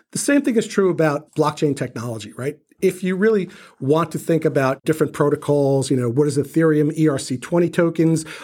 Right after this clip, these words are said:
Why are people using this type of technology and that type of technology? It's just gonna be overwhelming. The real beauty of blockchain technology is allow you to take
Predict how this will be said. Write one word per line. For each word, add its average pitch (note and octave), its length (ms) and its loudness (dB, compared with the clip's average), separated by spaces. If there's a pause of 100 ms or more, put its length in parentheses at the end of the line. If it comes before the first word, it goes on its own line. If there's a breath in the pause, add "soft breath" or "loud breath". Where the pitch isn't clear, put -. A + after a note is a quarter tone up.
Why D3 240 2
are D3+ 80 2
people D#3 280 -2
using C#3 300 0
this D3+ 140 0
type D#3+ 180 0
of C#3+ 100 -6
technology C#3+ 440 0
and C#3 60 2
that C#3+ 100 0
type D3+ 180 0
of D3+ 60 -14
technology? D#3 480 2 (240 loud breath)
It's - 100 -12
just D#3 140 -4
gonna D#3 120 2
be C#3+ 120 2
overwhelming. A#2 520 0 (320 loud breath)
The C3+ 160 0
real G3 220 4
beauty D3+ 300 0
of A#2+ 100 0
blockchain A#2+ 420 -2
technology A#2 520 -6
is C3 160 -2
allow C#3+ 220 2
you C#3 80 2
to C#3 100 -2
take - 580 -4